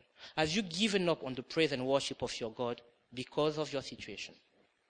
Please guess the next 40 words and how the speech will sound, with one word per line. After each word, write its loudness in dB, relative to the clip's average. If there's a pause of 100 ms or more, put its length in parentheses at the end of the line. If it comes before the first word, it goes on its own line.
(260)
If 0
you 0
have, 6
then 0
come 0
back, -4
because -6
God 0
is -8
waiting -8
for -8
you. -8 (1040)
Have 8
you 6
given 10
up 10 (120)
because 2
things 2 (260)
you -2
felt 6
that 4
you 2
are 4
at -4
a -8
corner, 2
there -2
is -6
no -4
breakthrough, -2
you -2
have -8
prayed 2
and -2
you -4
have -6
asked 2
and -6
you -4
have -4